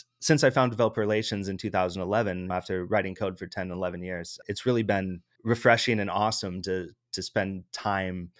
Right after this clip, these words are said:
talking to passionate people that are solving real problems and showing them how they can be better at that, how they can use some of these new things. It's really fulfilling to me in a way that writing code for,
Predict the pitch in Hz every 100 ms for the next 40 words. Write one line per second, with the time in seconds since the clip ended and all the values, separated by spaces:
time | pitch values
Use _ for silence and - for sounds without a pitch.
0 | - - 113 113 104 92 107 101 - 95
1 | - 110 95 95 92 90 95 95 92 95
2 | 87 - 90 90 87 90 85 - - 98
3 | 92 90 - - 120 110 95 90 101 98
4 | 95 95 92 92 95 95 92 90 - 87
5 | 85 90 _ - 104 98 95 101 101 104
6 | - 98 95 92 95 95 87 98 90 90
7 | - - - 110 120 120 - 127 113 98
8 | 90 - 117 - 127 107 104 98 95 87
9 | 95 90 90 87 82 _ - 101 95 92
10 | - 92 90 98